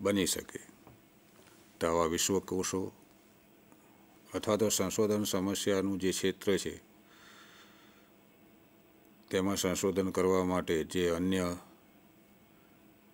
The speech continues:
સમજ મેળવવી જરૂરી બની જાય છે, તે સીધી રીતે સૈદ્ધાંતિક સાહિત્ય કે સંશોધન પ્રક્રિયા સાથે સંકળાયેલા સાહિત્યમાં ના મળે, તો આવા એન્સાયક્લોપીડિયામાંથી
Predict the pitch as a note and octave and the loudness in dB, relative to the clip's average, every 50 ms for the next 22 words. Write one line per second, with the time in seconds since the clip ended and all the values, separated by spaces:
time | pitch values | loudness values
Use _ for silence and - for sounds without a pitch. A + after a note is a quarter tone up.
0 | - - - - - - G2+ F#2 G2 F#2+ F2+ - - - - - - - - E2+ | -20 -20 -14 -8 -4 -2 0 0 0 0 0 -2 -4 -8 -8 -12 -12 -6 -4 0
1 | F2 F#2 F#2 G2+ G2 F2+ F#2+ F#2 - E2+ E2 D#2+ G2 G2 F#2+ G2 E2+ D#2+ D#2+ E2+ | 0 2 2 0 0 0 0 0 0 0 0 0 0 0 0 0 0 0 0 2
2 | F#2+ F#2+ F2 F2 E2 D#2 - - - - - - - - - - - - F#2 F2+ | 2 2 2 2 0 0 -2 -4 -8 -10 -12 -14 -20 -20 -20 -16 -6 -2 -2 0
3 | - - F2+ D#2 G2+ G#2 G2 F#2 - G2+ G2 - - E2+ D#2+ D#2+ F#2 G2+ F#2 - | 0 0 -2 0 2 2 0 2 2 0 0 2 2 0 0 -2 -4 -4 -2 -2
4 | G#2 F#2 - - F#2 F#2 F#2 - G2 F#2 G2 F2+ - F#2+ E2+ D#2+ - G2 F#2+ - | -2 -2 0 0 0 2 2 2 0 0 0 0 0 -2 -4 -4 -2 -4 -2 -2
5 | G2+ G2 G2 G2 - - - - - - - - - - _ - - F2 F2+ - | -2 -2 -2 -4 -6 -12 -20 -20 -20 -20 -20 -20 -20 -20 _ -6 -2 -2 -2 -2
6 | - F#2+ G2 G2 F#2+ - G2+ F#2+ - G#2 F#2 - G2 F#2+ E2 F#2 F#2+ F2+ F#2 F#2+ | 0 2 2 2 4 2 0 0 0 -2 -4 -4 -2 -2 0 0 2 2 2 0
7 | F2 - F#2+ F2+ F2+ F2+ - G2 F#2 F#2 F2+ F2+ F2 F2 F2+ E2 D#2 D2+ D2+ D2+ | 0 0 0 2 2 2 0 0 -2 0 0 0 0 0 0 -2 -2 -4 -6 -8
8 | D2+ - - D#2+ E2 E2+ F2 F2+ F2 E2+ F2+ F2+ - F2+ F2+ F2 - F#2+ F#2+ F2+ | -8 -6 -4 -2 0 0 2 2 0 0 -2 -2 0 0 0 0 0 0 0 0
9 | - F2+ E2+ F2+ F2+ F2+ F2 F2 E2 E2 - F2+ G2 A2+ | 0 0 0 2 0 0 0 -2 -4 -6 -8 -8 -10 -12